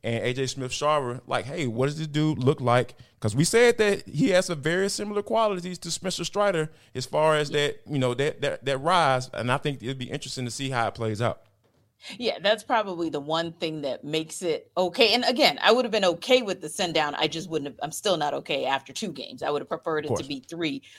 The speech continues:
Speaker 2: because
Speaker 1: That's fair.
Speaker 2: then one game could be a decent game or an up game. One game could be super, super down. Let me get three.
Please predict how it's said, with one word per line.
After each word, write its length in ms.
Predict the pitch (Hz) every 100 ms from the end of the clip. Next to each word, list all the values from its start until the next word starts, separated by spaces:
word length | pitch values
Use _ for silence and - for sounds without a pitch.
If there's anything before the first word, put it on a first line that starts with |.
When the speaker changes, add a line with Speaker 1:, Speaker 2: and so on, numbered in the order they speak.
| _
Speaker 2:
because 320 | 160 175 143
Speaker 1:
That's 100 | 175 160
fair. 100 | 151
Speaker 2:
then 140 | 147 _ _ _ _
one 340 | 165 214 254
game 240 | 220 214 208
could 160 | 220
be 380 | 175 180 170 156 _
a 80 | 147
decent 400 | 139 202 196 175
game 220 | 165 165
or 80 | 147
an 80 | -
up 220 | 185 180
game. 260 | 160 151 151
One 240 | 165 196
game 240 | 175 170 165
could 140 | 165
be 100 | 151
super, 320 | - 214 185
super 240 | 165 170 151
down. 340 | 156 151 151 - -
Let 140 | 202 233
me 60 |
get 240 | 233 214 -
three. 240 | 175 131